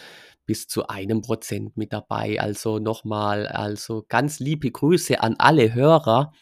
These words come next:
aus der, ja, aus, ähm, Germany natürlich und natürlich an alle Hörer aus den Vereinigten Staaten, Kanada, Spanien, aus, ähm, nicht aus, ähm,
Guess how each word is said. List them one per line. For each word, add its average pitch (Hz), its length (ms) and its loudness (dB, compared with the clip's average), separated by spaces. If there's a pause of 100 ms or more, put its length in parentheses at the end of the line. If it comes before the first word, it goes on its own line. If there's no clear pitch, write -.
(540)
aus 110 640 2
der, 107 560 0
ja, 123 280 0
aus, 107 480 -2
ähm, 107 600 -4
Germany 151 500 0
natürlich 139 640 -2
und 110 220 -4
natürlich 120 460 -4
an 110 120 -4
alle 107 260 -2
Hörer 123 400 0
aus 104 380 -2
den 107 480 -8
Vereinigten 107 580 -4
Staaten, 117 640 2
Kanada, 113 680 0
Spanien, 117 840 0 (640)
aus, 104 800 -4
ähm, 107 320 0
nicht 110 240 -4
aus, 107 260 -4
ähm, 104 300 -4